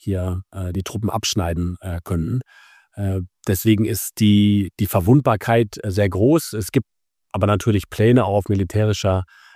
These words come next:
Seite, um denen entgegenzuwirken, beispielsweise einen schnellen Angriff auf Kaliningrad durchzuführen, um einfach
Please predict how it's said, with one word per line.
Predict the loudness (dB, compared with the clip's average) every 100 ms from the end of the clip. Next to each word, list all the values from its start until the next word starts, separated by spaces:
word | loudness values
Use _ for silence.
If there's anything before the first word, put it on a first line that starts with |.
| -6
Seite, | 0 2 2 2
um | 2 2
denen | 2 0
entgegenzuwirken, | 0 2 2 2 0 2 2 2
beispielsweise | 0 -2 -6 -4 -2 0
einen | -2
schnellen | -2 0 2
Angriff | 2 0 0 -2
auf | -4 -6
Kaliningrad | 0 4 4 4 2 2 0
durchzuführen, | 0 -4 -2 -2 -2
um | -2
einfach | -4 -6